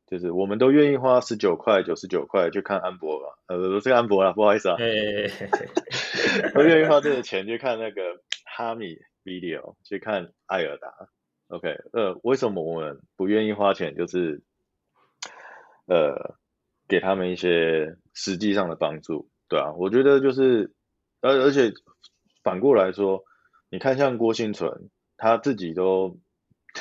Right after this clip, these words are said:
Speaker 1: 靠奖金过得不是很宽裕了，他还是愿意捐钱。我觉得其实这样子说起来的话，那我们一般人说真的，你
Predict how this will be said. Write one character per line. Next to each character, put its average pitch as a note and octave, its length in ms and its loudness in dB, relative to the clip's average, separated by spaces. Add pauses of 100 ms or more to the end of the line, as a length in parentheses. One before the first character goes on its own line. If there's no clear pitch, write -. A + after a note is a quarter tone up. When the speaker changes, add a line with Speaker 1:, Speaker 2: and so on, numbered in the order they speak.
(280)
Speaker 1:
靠 B2 180 4
奖 F2 240 -2
金 G2 180 -2
过 G#2+ 180 2
得 E2+ 100 0
不 D#2+ 100 -8
是 G2 120 0
很 D2+ 200 -6
宽 F2 240 -6
裕 F2 160 0
了， C#2+ 80 -2
他 A#2+ 140 -4
还 A2 180 2
是 G#2 100 -4
愿 G#2 220 0
意 G2 140 -4
捐 F2+ 240 -2
钱。 - 200 -8 (680)
我 C3 80 -4
觉 D3+ 100 2
得 E3+ 60 4
其 E3 100 2
实 D3+ 160 2
这 D#3 100 0
样 D3 200 4
子 G2+ 80 -8
说 A#2 180 2
起 A2 140 -2
来 F2+ 80 2
的 F2+ 100 -4
话， A2 160 0
那 B2 140 -2
我 F#2+ 160 -2
们 D#2 240 -12 (320)
一 C#3+ 80 -8
般 B2+ 240 0
人 F#2+ 200 -4
说 A2+ 180 -2
真 A2 200 -4
的， F2 320 -2 (1000)
你 A2 340 -2